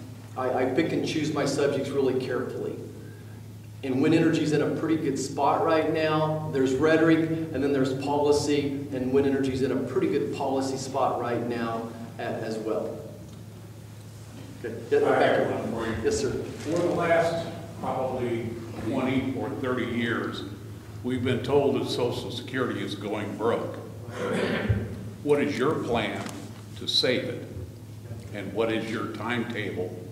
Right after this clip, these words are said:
Speaker 2: for introducing that plan?
Speaker 1: Great.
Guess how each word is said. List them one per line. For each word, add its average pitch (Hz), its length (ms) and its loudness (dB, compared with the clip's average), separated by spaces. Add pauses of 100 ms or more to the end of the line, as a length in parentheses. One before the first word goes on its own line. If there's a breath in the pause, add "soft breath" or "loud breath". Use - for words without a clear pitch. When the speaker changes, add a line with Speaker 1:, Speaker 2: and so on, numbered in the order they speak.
(320)
Speaker 2:
for 101 160 -4
introducing 101 640 -4
that 92 280 -6
plan? - 260 -8 (920)
Speaker 1:
Great. - 220 -8